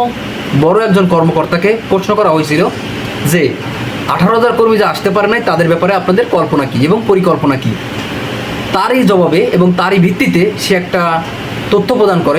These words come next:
সেটা হচ্ছে যে আমাদের নজরে আছে এই বিষয়টা, মালয়েশিয়া এবং বাংলাদেশের সাথে এই ব্যাপারে আলোচনা হয়েছে এবং আলোচনা হয়েছে already।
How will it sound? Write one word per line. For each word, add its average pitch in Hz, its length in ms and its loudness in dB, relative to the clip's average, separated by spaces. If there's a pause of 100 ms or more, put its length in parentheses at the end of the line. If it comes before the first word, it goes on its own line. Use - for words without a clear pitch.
সেটা 196 200 2
হচ্ছে 202 240 0
যে 269 60 4 (920)
আমাদের 180 280 4 (140)
নজরে 180 360 2
আছে 180 180 0
এই 208 120 4
বিষয়টা, 214 360 0 (600)
মালয়েশিয়া 185 460 2
এবং 208 120 4 (200)
বাংলাদেশের 165 560 2 (520)
সাথে 180 240 0
এই 185 100 4
ব্যাপারে 180 300 2
আলোচনা 180 400 2
হয়েছে 196 260 2 (560)
এবং 165 100 2 (140)
আলোচনা 170 360 2
হয়েছে 214 280 2
already। 240 280 2